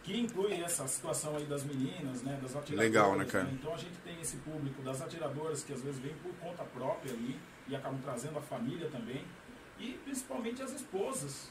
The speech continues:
Speaker 1: né? Que ali o marido já entrou pro mundo do tiro, que vai encaixar aí, a gente vai passar o passo a passo, como que, né,
Speaker 2: Iniciar.
Speaker 1: ele iniciar, né? O Vinícius vai dar uma orientação na documentação básica ali que ele apresenta ao clube também. Então, mas a gente sempre incentiva isso.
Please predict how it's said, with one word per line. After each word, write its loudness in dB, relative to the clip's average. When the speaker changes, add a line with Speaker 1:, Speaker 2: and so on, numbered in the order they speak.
Speaker 1:
né? -2
Que -2
ali 2
o 0
marido -2
já 2
entrou 0
pro -4
mundo -2
do -2
tiro, -4
que -10
vai -2
encaixar -4
aí, 0
a -2
gente -6
vai -4
passar -4
o -4
passo -4
a -4
passo, -2
como 0
que, -6
né, -10
Speaker 2:
Iniciar. 10
Speaker 1:
ele 0
iniciar, 0
né? 0
O -2
Vinícius -2
vai -4
dar 0
uma 0
orientação -2
na 0
documentação -4
básica -2
ali -6
que -8
ele -6
apresenta -4
ao -4
clube -2
também. -6
Então, 0
mas 2
a 0
gente 0
sempre 0
incentiva 0
isso. -2